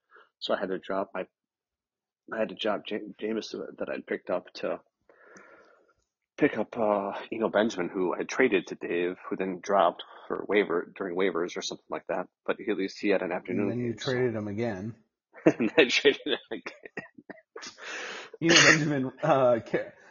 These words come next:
Speaker 2: Eno Benjamin hyper coaster or, like, super carousel.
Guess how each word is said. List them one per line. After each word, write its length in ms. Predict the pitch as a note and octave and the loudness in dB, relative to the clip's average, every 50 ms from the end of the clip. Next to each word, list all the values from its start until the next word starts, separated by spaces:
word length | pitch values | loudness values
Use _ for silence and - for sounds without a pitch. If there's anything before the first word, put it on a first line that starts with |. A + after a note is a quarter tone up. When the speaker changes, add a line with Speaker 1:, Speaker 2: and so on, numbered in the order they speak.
| - _ _ - | -20 _ _ 2
Speaker 2:
Eno 260 | F#3+ G#3 G#3 G#3 G3 | 4 6 6 8 8
Benjamin 600 | E3 E3+ E3+ F3+ F#3 E3+ F3+ F3 D#3+ D3+ C#3 B2 | 8 6 6 6 6 6 6 6 4 2 0 -2
hyper 460 | B2 - C#3 C#3 E3 D#3+ - D3+ C3 | 0 0 2 2 2 4 2 2 0
coaster 720 | A#2+ - C3 A2+ A2+ A2+ - - B2 A2+ A2 A2 A#2 A#2+ A#2+ - | 2 2 2 0 0 -2 -4 -4 -2 -2 -2 -2 -4 -6 -4 -2
or, 220 | F3 B2 B2 A#2+ | 0 2 2 2
like, 320 | A#2+ A#2+ A#2 A2 F#2+ - - _ _ _ _ _ _ - | 4 2 2 0 -2 -6 -14 _ _ _ _ _ _ -20
super 380 | - - - F3+ D3+ E3 D#3+ C3+ | -10 -4 -4 -2 -2 0 -2 -2
carousel. 880 | - D3 C#3 C#3+ D3 C#3+ B2+ - - A#2 G#2+ G#2 G#2 G#2 G#2 - - | 0 0 2 2 2 0 0 -2 -4 -4 -2 -2 -2 -2 -4 -6 -10